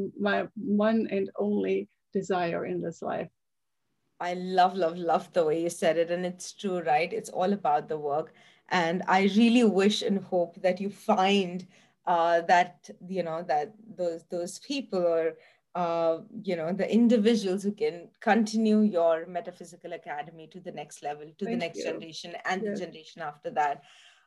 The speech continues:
Speaker 2: Uh,
Speaker 1: Yes,
Speaker 2: because there
Speaker 1: thank
Speaker 2: is some incredible work that you're doing. And I definitely would say I would want, you know, it to be passed on and on and on, because there's so much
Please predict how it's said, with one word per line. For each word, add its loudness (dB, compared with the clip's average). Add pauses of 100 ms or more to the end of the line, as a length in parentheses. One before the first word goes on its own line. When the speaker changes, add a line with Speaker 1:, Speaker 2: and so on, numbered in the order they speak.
Speaker 2:
Uh, 6
Speaker 1:
Yes, 8
Speaker 2:
because 6
there -6
Speaker 1:
thank 6
Speaker 2:
is 2
some 4
incredible 4
work 4
that -2
you're 4
doing. 2
And 0
I 4
definitely 2
would -6
say 0 (280)
I 6
would 4
want, 4 (460)
you -2
know, 0
it -6
to -6
be -4
passed -2
on 0
and -4
on -6
and -8
on, -6
because -8
there's -6
so -4
much -2